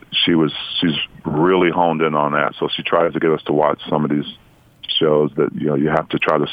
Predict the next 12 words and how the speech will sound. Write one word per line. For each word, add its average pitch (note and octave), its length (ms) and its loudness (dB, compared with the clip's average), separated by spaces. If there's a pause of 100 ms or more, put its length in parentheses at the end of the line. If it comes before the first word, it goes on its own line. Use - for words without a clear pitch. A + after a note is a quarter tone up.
solve D2+ 420 2 (1040)
and D2 360 -12 (160)
figure D#2 240 2
out D2+ 180 2
who E2 160 0
the D2+ 80 -4
killer E2+ 340 0
was D2+ 440 2
and C#2+ 80 -4
all D2 180 0
that. D2+ 380 0
But D#2 220 2